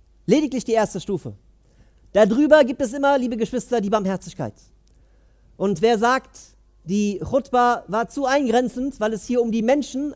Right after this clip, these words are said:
einzig und allein ging, der hat bis jetzt recht, aber ab jetzt nicht mehr. Denn Allah Ta'ala, liebe Geschwister, äh, sagt im Koran, und hiermit verkündigt das dann auch, وَمَا أَرْسَلْنَاكَ إِلَّا رَحْمَةً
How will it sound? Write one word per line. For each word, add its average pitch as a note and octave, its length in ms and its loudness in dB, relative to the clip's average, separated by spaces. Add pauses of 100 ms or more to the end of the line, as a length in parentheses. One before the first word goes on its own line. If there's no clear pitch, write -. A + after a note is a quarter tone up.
einzig A3+ 340 -4
und A3+ 100 -6
allein A3+ 280 -2
ging, B3 340 -4
der F#3+ 140 2
hat G#3 140 -4
bis G#3+ 180 -8
jetzt A3 340 -2
recht, - 280 -4 (420)
aber F3+ 480 2
ab F3+ 180 -6
jetzt F#3 220 -4
nicht G3 220 -8
mehr. D3 180 -6
Denn D3+ 120 -10
Allah D3+ 180 -4
Ta'ala, F3 360 -2
liebe E3+ 200 -4
Geschwister, F3+ 500 -8 (420)
äh, D#3 260 -2
sagt F#3 300 -4
im E3+ 100 -10
Koran, F3+ 320 -4
und E3+ 100 -8
hiermit F#3 360 -8 (140)
verkündigt F3 400 -6
das F3 80 -12
dann D#3+ 140 -8
auch, F3 260 -6 (340)
وَمَا D#3+ 720 -2
أَرْسَلْنَاكَ E3+ 1080 -6
إِلَّا B3+ 420 2
رَحْمَةً C4+ 600 0